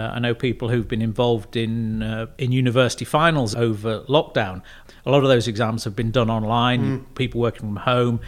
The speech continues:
Speaker 1: It's acknowledged that it's open book. And so they are, the way the exams are being structured, the way the questions are being asked is changing. And, and I, I think that's no bad thing. I think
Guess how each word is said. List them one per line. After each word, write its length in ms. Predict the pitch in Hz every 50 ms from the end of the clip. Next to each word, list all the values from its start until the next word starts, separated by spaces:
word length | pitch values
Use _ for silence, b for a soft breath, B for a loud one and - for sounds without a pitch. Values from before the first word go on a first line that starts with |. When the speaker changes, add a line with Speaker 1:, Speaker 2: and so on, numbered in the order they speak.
| B B B
Speaker 1:
It's 240 | B 135 - - - -
acknowledged 560 | 139 135 - 143 135 139 135 135 127 117 - 117
that 120 | 117 113
it's 140 | 120 113 -
open 440 | 127 120 117 107 - - 107 107 104
book. 420 | 104 113 113 - - - - - _ B B B B B B B B B
And 160 | B 131 127 113
so 460 | - - - 143 135 139 139 127 - B B B B -
they 160 | 135 135 131
are, 220 | 131 127 123 117 - - - - - - -
the 100 | 147 147
way 360 | 139 127 135 143 147 147 135 131
the 180 | 110 120 117
exams 400 | 110 107 - 131 123 120 110 104
are 120 | 123 113 101
being 320 | 98 123 117 117 113 113
structured, 560 | - - - 131 127 - - - - 113 98
the 80 | 110 110
way 160 | 113 117 120
the 160 | 107 113 110
questions 560 | - - - - 127 - - - 120 104 98
are 40 | 117
being 320 | 95 110 110 107 107 107 120
asked 380 | 131 120 95 - - - - B B B B B B -
is 240 | - 143 123 113 -
changing. 640 | - - - 151 165 196 196 180 139 107 104 92 95
And, 140 | 113 131 143
and 240 | 135 143 156 160 165
I, 240 | 175 190 202 185 -
I 220 | 170 180 202 214
think 240 | 208 - 220 196 175
that's 240 | 175 170 - - 175
no 160 | 170 165 156
bad 260 | 139 165 175 180 -
thing. 240 | - - 117 98 101
I 60 | 110
think 240 | 107 139 143 135